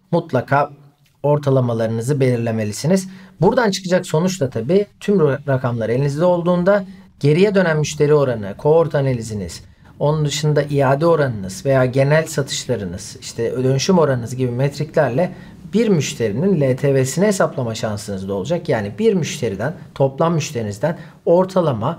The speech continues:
kümülatifte veya o yıl içerisinde ne kadar para kazanabiliyorsunuz? Evet, bir müşteri edinme başına maliyetiniz, örnek veriyorum, yüz dolar olsun ama siz müşteriden yıl boyu diğer siparişleriyle birlikte iki yüz dolar kazandığınızı varsayalım. Demek ki o müşteri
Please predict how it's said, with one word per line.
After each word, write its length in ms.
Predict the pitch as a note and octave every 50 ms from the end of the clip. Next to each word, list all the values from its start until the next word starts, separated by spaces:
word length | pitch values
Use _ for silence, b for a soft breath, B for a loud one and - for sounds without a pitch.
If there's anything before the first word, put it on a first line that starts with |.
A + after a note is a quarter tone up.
| - -
kümülatifte 800 | - G3+ G#3 A3+ G3+ F#3+ F#3+ F#3+ D3 - - - G3 G#3 F#3+ C#3+
veya 320 | D#3+ G3+ A3+ G#3+ G#3 G#3
o 140 | G3+ G3 F#3+
yıl 180 | F3+ E3+ D#3+ C#3
içerisinde 760 | C3 - - A#2 A2 G#2+ - - G2 G2 G2+ D3+ D3+ F#3+ - -
ne 160 | D#3+ G3+ G#3
kadar 340 | - F3 C#3+ D3+ F3+ F#3 F#3
para 220 | - D#3 D3 C#3
kazanabiliyorsunuz? 800 | D3 C3 A#2 A2+ A2 G#2 G2 F#2+ F#2 F2+ F2+ - - G#2 F#2+ F#2 - -
Evet, 200 | D#3+ C3 G#2+ - - -
bir 120 | F#3 G3 G3
müşteri 400 | F3+ D#3 C#3+ - - - D3 C3+
edinme 480 | - - C#3 C3 C3+ C#3+ D3 D3+ D3+
başına 320 | C#3+ C3+ B2+ - - B2+ A#2
maliyetiniz, 760 | A#2 B2 C3 C3 C3 B2 A#2+ A2+ - - B2+ E3 D#3+ D3+ -
örnek 360 | E3 D3+ C#3+ C#3+ C3+ B2+ C3+
veriyorum, 260 | A#2 G#2 G2 F#2 F#2+
yüz 220 | G2+ B2+ D#3 D#3+ D#3
dolar 220 | F3 F3 F#3+ F#3+
olsun 360 | F#3 F#3+ F#3 F#3 - G#3+ G#3 G3 -
ama 180 | D3+ D3 C#3+ C3
siz 240 | - - G3 G3+
müşteriden 500 | F#3 F3+ D3+ - - E3 D#3+ C#3+ C3+ C#3
yıl 320 | C#3 C#3 D3+ F3+ F#3+ G3 D3+
boyu 340 | C#3 C3 C3+ F3+ A3 A3 A3 - - C3+ C3
diğer 240 | F3+ G3+ G3+ D#3+
siparişleriyle 840 | C3 - - - - B2+ A2+ A2 G2+ - - B2 A#2 A2+ A#2 A#2 C3
birlikte 480 | E3+ D#3 C3 A#2 - - _ - A3+
iki 300 | - - F#3+ F#3 - -
yüz 180 | B3+ B3 G#3+ G3
dolar 300 | G3 F3+ D3+ C#3 C3 -
kazandığınızı 580 | - C3 B2 B2+ A#2 A2 A2 A2 G#2+ G2+ G2+ G#2
varsayalım. 420 | G2 G2 G2 - A2+ G#2+ G2+ B2
Demek 280 | F#3 G3 F3 C#3 C3 -
ki 60 | G3
o 80 | G3+
müşteri 500 | F#3+ E3 - - - B2 A#2+ E3+ F#3+ F#3+